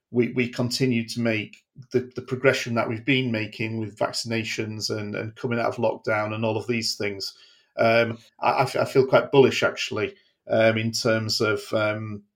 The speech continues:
the, the ability to sort of serve both existing clients with new needs and, and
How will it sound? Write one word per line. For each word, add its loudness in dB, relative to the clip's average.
the, -6
the 0
ability -2
to -8
sort -4
of -4
serve 0
both -4
existing -4
clients -2
with -10
new -2
needs -4
and, -4
and 0